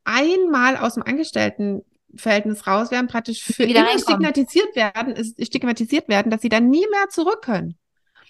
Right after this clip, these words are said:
Speaker 1: Aber das, der Kopf spult es so, ne?
Speaker 2: Ja.
Speaker 1: Dass wenn ich das mache,
Speaker 2: Mhm.
Speaker 1: dann ist praktisch die andere Tür für immer zu und das gibt's nicht.
Speaker 2: Ja, ich meine,
Speaker 1: Das
Speaker 2: natürlich sollte man, also, ne, wie du vorhin gesagt hast, nicht ständig die Positionierung wechseln und nicht, äh,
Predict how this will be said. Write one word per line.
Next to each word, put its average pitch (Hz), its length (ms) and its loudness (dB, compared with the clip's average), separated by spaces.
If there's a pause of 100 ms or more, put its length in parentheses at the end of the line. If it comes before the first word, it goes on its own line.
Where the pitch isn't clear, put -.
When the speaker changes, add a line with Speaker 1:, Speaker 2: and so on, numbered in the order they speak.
(120)
Speaker 1:
Aber - 120 4
das, 269 180 6
der 247 280 0
Kopf - 500 2
spult 381 580 0
es 233 180 -6
so, 175 300 -4 (280)
ne? 240 120 0
Speaker 2:
Ja. 220 200 4
Speaker 1:
Dass 233 200 -10
wenn 254 120 4
ich 247 140 0
das 392 280 -2
mache, 294 280 0
Speaker 2:
Mhm. - 60 -2
Speaker 1:
dann 233 140 -2
ist 233 140 -8
praktisch - 240 -10
die - 180 -6
andere 294 280 0
Tür 277 180 -2
für 262 200 -4 (100)
immer 330 340 0
zu 320 220 -2
und 240 260 -2
das 285 280 -2
gibt's - 420 -4
nicht. 190 400 -4 (420)
Speaker 2:
Ja, 208 180 4 (260)
ich - 80 -20
meine, 233 160 8
Speaker 1:
Das 240 120 10
Speaker 2:
natürlich 269 220 2
sollte 247 300 4
man, 240 300 2 (120)
also, 220 480 0
ne, 240 280 2
wie 240 60 4
du 220 100 0
vorhin 226 260 4
gesagt 233 240 2
hast, 220 100 0
nicht 220 120 2
ständig 220 200 4
die 220 100 -4
Positionierung 226 640 0
wechseln 247 460 -2
und 220 280 0
nicht, 220 260 0 (120)
äh, 57 160 -12